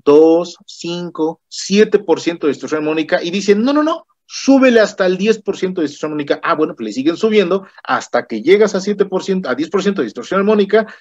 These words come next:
y en ese punto el sistema alcanzó ciento cuarenta watts. Entonces, es, es una medición en la que se le permitió al amplificador generar diez por ciento de distorsión. Es audible,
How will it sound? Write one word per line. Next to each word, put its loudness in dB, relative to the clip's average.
y 2
en 4
ese 4
punto 0
el 2
sistema -6
alcanzó -8
ciento -6
cuarenta -8
watts. -18
Entonces, -2
es, -2
es -4
una 2
medición 0
en -6
la -6
que -12
se -8
le -4
permitió -6
al 0
amplificador -2
generar -2
diez -2
por -10
ciento -8
de -6
distorsión. -6
Es -12
audible, -2